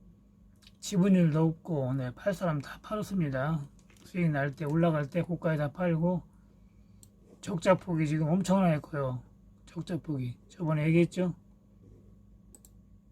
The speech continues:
지금 자산, 자본 총계도 지금 얼마 안 남았습니다. 네.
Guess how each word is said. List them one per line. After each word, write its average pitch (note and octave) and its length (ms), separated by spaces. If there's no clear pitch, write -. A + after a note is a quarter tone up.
지금 D#3+ 260
자산, E3+ 640
자본 F3+ 320
총계도 F#3 400
지금 D3+ 200
얼마 D#3+ 200
안 D#3 140
남았습니다. C3 800
네. C3 340